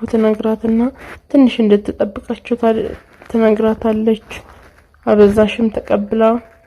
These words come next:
እነሱን መጠበቅ ትጀምራለች። ሂሩትና ሊዲያ ንግግራቸውን ይጀምራሉ። ሂሩትም ለሊዲያ እንዲህ አለቻት፣ "አሁን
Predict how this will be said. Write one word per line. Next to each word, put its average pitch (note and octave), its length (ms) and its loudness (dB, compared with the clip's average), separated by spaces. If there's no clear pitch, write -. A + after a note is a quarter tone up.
እነሱን A3 460 0
መጠበቅ G#3 480 -2
ትጀምራለች። G#3+ 960 0
ሂሩትና G#3+ 560 0
ሊዲያ G#3 320 2
ንግግራቸውን G#3+ 880 -2
ይጀምራሉ። G#3 680 2
ሂሩትም A#3+ 520 2
ለሊዲያ A3 500 2
እንዲህ G#3+ 260 2
አለቻት፣ G#3 600 -2
"አሁን A3+ 320 4